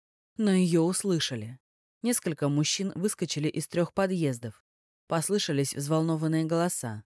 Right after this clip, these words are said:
К ним присоединился лай собак. А затем выстрелы. И голос, от которого Лекси прекратила кашлять и тихо ойкнула. «Какого хрена отловщики до сих пор не приехали? Я звонил два дня назад.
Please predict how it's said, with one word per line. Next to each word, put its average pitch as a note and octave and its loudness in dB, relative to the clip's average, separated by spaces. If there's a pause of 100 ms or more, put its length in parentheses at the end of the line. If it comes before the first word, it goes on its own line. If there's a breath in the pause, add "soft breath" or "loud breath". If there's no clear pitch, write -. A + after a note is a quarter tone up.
(360)
К - -8
ним B3 4
присоединился D3 0
лай C3+ 2
собак. C#3+ -4 (400)
А F#3 0
затем F3 0
выстрелы. A#2 -4 (500)
И A2 -4
голос, D3+ 2
от - -10
которого D#3 2
Лекси E3+ 0
прекратила F3 0
кашлять D#3+ -4 (300)
и G#3 -2
тихо G#3+ 0
ойкнула. A#2+ -2 (400)
«Какого D#3+ 2
хрена C#3 2
отловщики D3+ 0
до C#3 2
сих - -6
пор - 0
не F3+ 2
приехали? C#3 0 (420)
Я C#3+ 2
звонил D#3 2
два C3 0
дня C3 0
назад. C#3 -2